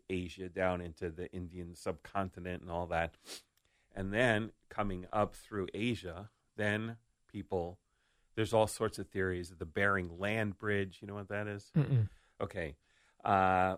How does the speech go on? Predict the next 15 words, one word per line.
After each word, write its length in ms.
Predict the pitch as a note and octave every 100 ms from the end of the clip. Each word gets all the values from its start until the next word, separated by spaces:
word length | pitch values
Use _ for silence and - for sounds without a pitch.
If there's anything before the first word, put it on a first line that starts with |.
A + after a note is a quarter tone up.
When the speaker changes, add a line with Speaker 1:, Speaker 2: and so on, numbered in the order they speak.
| -
Speaker 1:
when 200 | G#2+ G#2
the 100 | G2
last 440 | G2 G#2 G#2 - -
glaciation 1040 | - G2+ F#2+ - F#2 F#2+ - - E2+ E2+
was, 560 | E2+ D#2+ D#2 D2+ D2+ - - _ - -
um, 360 | E2+ D#2+ D2+ -
in 120 | F2+
full 280 | - G2 F2
force, 560 | - - D#2 D2 - -
the 320 | F#2+ E2+ E2 - _ _ _ _ _ _ - - -
seas 420 | - C#3 A#2 G2
were 80 | G2
so 200 | - A2
much 300 | F2+ E2+ -
lower 420 | G#2+ G#2+ E2 D2